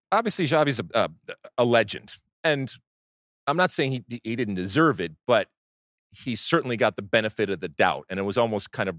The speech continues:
preordained that this was going to happen and the anointing of and the return of him.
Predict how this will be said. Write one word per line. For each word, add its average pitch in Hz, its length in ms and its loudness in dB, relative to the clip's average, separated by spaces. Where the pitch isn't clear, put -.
preordained 85 680 -8
that 87 140 -10
this - 180 -10
was 90 120 -10
going 85 220 -8
to 80 100 -4
happen 73 380 -4
and 71 120 -10
the 80 100 -8
anointing 80 640 -10
of 73 220 -6
and 76 120 -10
the 73 60 -14
return 82 720 -10
of 69 200 -16
him. - 180 -16